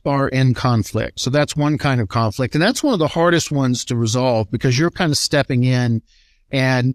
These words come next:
you know, the tendency is to use words like mediation and tho-, those sorts of terms. But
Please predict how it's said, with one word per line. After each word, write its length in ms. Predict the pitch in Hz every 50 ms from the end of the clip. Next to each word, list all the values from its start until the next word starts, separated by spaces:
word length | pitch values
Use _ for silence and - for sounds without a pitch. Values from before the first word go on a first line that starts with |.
| -
you 80 | - 156
know, 140 | 139 131 123
the 100 | 127 123
tendency 520 | - - 202 190 175 147 - - 147 143
is 100 | 135 120
to 80 | 127 127
use 220 | 127 131 117 110
words 320 | 127 123 127 127 110 -
like 180 | 120 113 107 95
mediation 800 | 113 117 107 104 110 127 139 143 131 - - 139 127 123 117 117
and 100 | 107 113
tho-, 160 | 123 123 127 -
those 240 | 117 120 120 123 110
sorts 320 | - 120 117 113 98 - 120
of 340 | 113 110 104 104 - - - _ _
terms. 580 | - - 220 254 269 226 175 143 135 123 113 -
But 220 | - 127 127 -